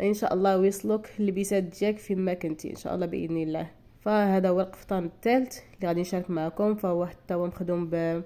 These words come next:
ب-، بالراندا وبالمهرس، فجا زوين بزاف صراحه، كيبان احسن، آه، ملي كتشوفيه ديريكت كيجي زويون.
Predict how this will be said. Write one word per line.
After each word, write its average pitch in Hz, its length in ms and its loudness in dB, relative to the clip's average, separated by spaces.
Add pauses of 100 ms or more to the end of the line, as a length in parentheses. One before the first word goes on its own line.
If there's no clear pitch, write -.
(840)
ب-، 170 440 0
بالراندا 175 720 2
وبالمهرس، 180 1120 0 (4000)
فجا 180 580 0
زوين 180 340 -2
بزاف 190 400 2
صراحه، 185 320 -2
كيبان 185 540 0
احسن، 247 520 0 (480)
آه، 185 360 4
ملي 190 120 4
كتشوفيه 190 460 -2
ديريكت 175 720 0 (540)
كيجي 185 280 0
زويون. 180 580 2